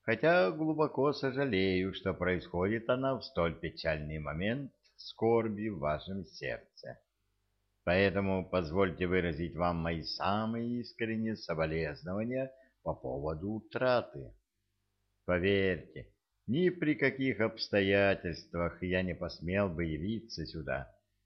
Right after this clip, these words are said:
если бы не серьезность и знание дела, ради которого я сейчас здесь. Ричард,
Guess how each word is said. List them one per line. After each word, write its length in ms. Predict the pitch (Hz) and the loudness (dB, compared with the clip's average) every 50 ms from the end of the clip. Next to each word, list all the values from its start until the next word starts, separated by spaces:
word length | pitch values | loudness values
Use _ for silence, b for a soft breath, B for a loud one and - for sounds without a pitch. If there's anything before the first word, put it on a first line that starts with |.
| _ _ _ _ _ - | _ _ _ _ _ -4
если 480 | - 135 151 165 170 156 165 - 151 156 | 0 2 4 4 4 2 0 0 0 0
бы 140 | 139 143 143 | 2 2 0
не 140 | 143 139 127 | 0 -2 -2
серьезность 960 | - - 127 117 107 92 98 110 123 131 127 110 117 127 123 113 - - - - | 0 2 2 2 4 4 4 4 4 4 2 0 -2 -4 -4 -4 -6 -8 -6 -2
и 100 | 110 101 | -2 -2
знание 560 | 92 85 90 92 101 104 110 123 131 135 139 | 0 0 0 2 2 2 2 2 0 0 -2
дела, 640 | 135 123 120 104 104 113 127 135 127 107 90 - - _ _ _ _ _ _ - | -2 0 2 2 4 4 4 2 2 2 0 -2 -8 _ _ _ _ _ _ 0
ради 380 | - 98 101 107 107 90 98 | 4 6 6 6 6 6 2
которого 560 | 90 - 98 85 - 92 95 104 113 120 120 117 | 0 0 -2 -2 0 0 0 2 2 2 2 2
я 220 | 95 85 87 90 | 2 2 0 -2
сейчас 480 | 85 - 107 98 - - 95 95 95 87 | -2 -4 -6 -6 -4 -4 -4 -4 -4 -6
здесь. 580 | 85 82 78 67 71 69 65 - - - _ _ _ _ _ _ _ _ _ _ _ _ _ _ _ _ _ _ _ _ _ _ - | -8 -12 -10 -8 -6 -6 -6 -8 -12 -18 _ _ _ _ _ _ _ _ _ _ _ _ _ _ _ _ _ _ _ _ _ _ -14
Ричард, 840 | 131 127 120 95 131 156 156 147 - - - 95 78 117 110 - | -12 -8 -2 0 2 2 2 0 -2 -2 -2 0 0 0 -4 -8